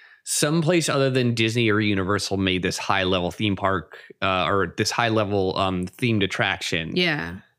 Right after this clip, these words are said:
Speaker 1: Um, for likely a fraction of the budget that a, a, a, a, an attraction at Disney or Universal is made for.
Speaker 2: You don't think in the millions?
Speaker 1: Um,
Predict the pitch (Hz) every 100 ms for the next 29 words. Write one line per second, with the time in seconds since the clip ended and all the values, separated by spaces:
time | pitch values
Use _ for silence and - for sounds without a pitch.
0 | _ 101 92 95 90 - 107 101 95 92
1 | 85 107 110 170 - 135 113 90 101 -
2 | 123 117 - 110 98 92 87 95 85 82
3 | 80 80 - 90 85 85 87 - 90 82
4 | - 90 87 92 87 - 104 90 - 92
5 | 78 92 92 92 87 85 80 78 76 -
6 | 57 - 50 50 - - - _ - 208
7 | 185 185 - 180 196 170 165 175 185 190
8 | 202 - - _ _ _ - 240 240 233
9 | 220